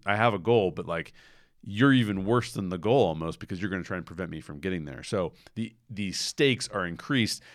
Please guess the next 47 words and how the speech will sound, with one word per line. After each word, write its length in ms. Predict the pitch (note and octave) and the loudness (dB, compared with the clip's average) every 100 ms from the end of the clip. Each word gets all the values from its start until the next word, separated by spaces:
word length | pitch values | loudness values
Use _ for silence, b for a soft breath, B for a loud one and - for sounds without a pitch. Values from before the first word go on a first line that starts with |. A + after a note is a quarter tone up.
| _ | _
Thanos 360 | B2+ B2 A2+ - | 4 4 4 2
comes 280 | B2 F#2+ | -2 2
out 240 | G2 F#2 F#2 | 2 2 2
and 140 | F#2+ | -4
he's 180 | F2+ D#2 | -6 -6
much 760 | F#2 A#2+ D3+ E3 E3+ B2 - - | -6 -4 -2 4 4 4 -4 0
tougher, 540 | A#2+ G#2 D2+ G#1 - b b b _ | 2 2 -2 -10 -14 b b b _
um, 720 | F2+ F#2+ F#2 F2+ F2 E2+ E2 - | -4 0 0 0 -2 -4 -6 -6
even 220 | G#2+ G#2 | -2 0
without 260 | G2 F#2+ | 2 2
having 280 | F2 F#2 F2 | 2 0 -2
the 100 | D#2+ | -8
Infinity 400 | D2+ - B2 F#2+ | -6 -2 -2 -2
Gauntlet, 440 | F2 D#2 D2 D2+ C#2 b b b b - | -4 -6 -6 -10 -12 b b b b -12
which 180 | G2+ F#2 | -10 -8
is 160 | E2+ - _ _ - | -10 -12 _ _ -10
pretty 600 | - C3 G2 F2+ D#2+ - - | -2 0 0 0 -4 -8 -8
amazing 580 | F#2+ G#2+ G2+ D#2+ E2+ E2+ | -2 0 0 -2 -8 -6
and 120 | G#2 | -4
is 120 | G2+ | -4
a 20 | |
good 300 | F2 B2 G#2+ | -2 -2 0
bit 160 | G#2 F#2+ | 0 0
of 120 | E2 | 2
writing 280 | A2+ A2+ F#2+ | 0 0 -2
because 360 | E2+ G2+ F#2 E2 | -6 -4 -6 -4
we 200 | G#2 G#2+ | -2 0
have 160 | G2+ | 0
already 200 | F#2+ E2+ | 0 -2
seen 340 | D#2+ - D#3 B2+ | -6 -4 -2 -2
them 180 | F2+ | -2
fight 320 | - D3+ E3 - | 0 0 0 -2
Thanos. 340 | G2 F2 F2 | -4 -4 -6
So 380 | - G#2 F#2+ - B - | -4 -2 -2 -4 B -6
we 80 | |
need 140 | A2+ G#2+ | -4 -2
to 40 | |
give 280 | G2 F#2 - | -2 -4 0
Thanos 420 | A2+ G#2 F#2+ E2 - | 0 0 -2 -6 -8
an 160 | F#2+ | -6
increased 640 | F2+ E2 - - C3 C3 - | -6 -8 -12 -4 -2 -2 -4
stakes 420 | - G#2+ G#2 - | 2 2 2 -2
of 240 | - E2 | -6 -4
not 180 | F2+ G2+ | 0 0
achieving 440 | F2+ - G#2+ F2 F2 | -2 -6 -4 -4 0
his 240 | C#3+ C#3+ | 0 2
goal, 400 | A#2 F#2+ F#2 | 4 4 4